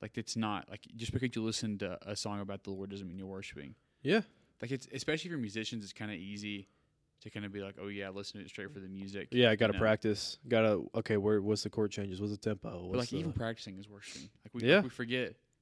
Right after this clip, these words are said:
Speaker 1: like, super easy as musicians to forget, like, your motives.
Speaker 2: Yep.
Speaker 1: It's like, I had, there was a few,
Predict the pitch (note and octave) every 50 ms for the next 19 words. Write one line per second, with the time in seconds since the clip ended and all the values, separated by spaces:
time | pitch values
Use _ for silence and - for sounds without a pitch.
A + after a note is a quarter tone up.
0 | _ A#2 A#2 - - - D3+ D3 - A#2+ A#2 A#2+ A2+ A2+ G#2 G#2 G#2 G2+ G2+ G#2+
1 | G#2 - A2 G#2 - - G#2+ - A2+ G#2+ G2 F#2 F#2 D#2+ C#2+ - - - _ _
2 | F3 - G#2 E2 G#2+ G#2+ G#2 G2+ F#2+ F#2+ G2 G#2+ G#2+ G#2+ - - - _ _ _
3 | _ - A2+ A2+ A2 A2 G#2+ - _ _ _ _ _ - - A2 G2+ A2 A#2 C#3+
4 | D3 B2+ A2+ G#2 F2+ F2+ - A#2+ B2 A#2+ A2+ A2 G2+ - - A2+ A2+ A2+ A2+ A2
5 | G2